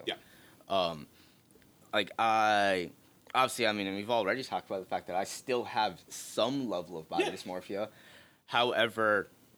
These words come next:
Speaker 2: going out of my way to, to listen to psychologists that work specifically with,
Speaker 1: Mm-hmm.
Speaker 2: with physique athletes, um, okay, that,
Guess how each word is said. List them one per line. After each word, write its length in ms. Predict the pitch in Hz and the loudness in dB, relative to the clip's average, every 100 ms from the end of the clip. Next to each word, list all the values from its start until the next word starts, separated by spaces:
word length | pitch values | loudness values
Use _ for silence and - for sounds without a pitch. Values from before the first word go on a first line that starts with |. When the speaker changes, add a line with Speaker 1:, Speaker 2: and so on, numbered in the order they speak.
| _ _ _ _ _ _ _ - - | _ _ _ _ _ _ _ -14 -2
Speaker 2:
going 240 | 120 113 | 0 2
out 100 | 107 | 2
of 60 | 107 | 2
my 120 | 107 | 0
way 280 | 101 98 98 | 0 2 2
to, 200 | 95 92 - _ - | 0 -4 -10 _ -10
to 100 | 117 | -6
listen 380 | 101 98 - 92 | -4 -4 -6 -10
to 180 | - 98 | -10 -6
psychologists 680 | 98 90 101 95 92 95 | -4 -4 0 0 -2 -8
that 140 | 92 78 | -6 -4
work 220 | 90 82 | -6 -8
specifically 840 | - 90 - - - 98 - 98 92 | -10 -10 -8 -6 -6 -8 -8 -6 -6
with, 240 | 85 90 - - _ 107 | -6 -8 -12 -20 _ -16
Speaker 1:
Mm-hmm. 280 | 104 98 87 - | -14 -14 -18 -8
Speaker 2:
with 180 | 98 95 | -6 -6
physique 340 | - 92 92 101 | -6 -6 -4 0
athletes, 600 | 120 123 135 131 - - - - - _ - | 0 0 -6 -6 -10 -16 -18 -20 -20 _ 0
um, 500 | 95 92 82 80 69 - _ _ _ _ - | 2 4 2 -2 -8 -16 _ _ _ _ -2
okay, 380 | 170 - 123 | -2 0 0
that, 420 | 101 107 110 107 | 2 2 2 2